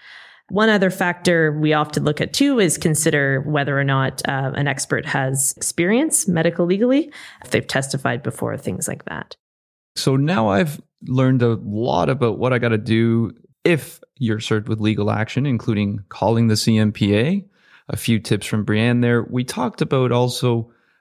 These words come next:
Speaker 2: uh, how that really is the first step, but also the stress of the examination of discovery. And this is one of the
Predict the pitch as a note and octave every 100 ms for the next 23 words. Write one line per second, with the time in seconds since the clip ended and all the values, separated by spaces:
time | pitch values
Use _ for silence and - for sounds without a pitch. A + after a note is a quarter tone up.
0 | - A2 G#2+ B2 A#2+ B2 A#2 B2+ B2+ A#2
1 | A2+ G2+ - G#2+ - - G#2 G#2+ - -
2 | B2+ - - F#3+ - D#3+ C#3+ C3+ - A#2+
3 | A2+ G#2+ G#2 _ _ _ - - - -
4 | E3+ C#3+ - A#2 B2+ C3 A2 G#2+ A#2+ A#2
5 | A#2 A#2 A#2 A2+ G#2+ - A2+ A2+ A#2 G#2
6 | - A#2+ C3 G3 F3+ D3 C#3 B2 F#3+ G3
7 | D#3+ C3 B2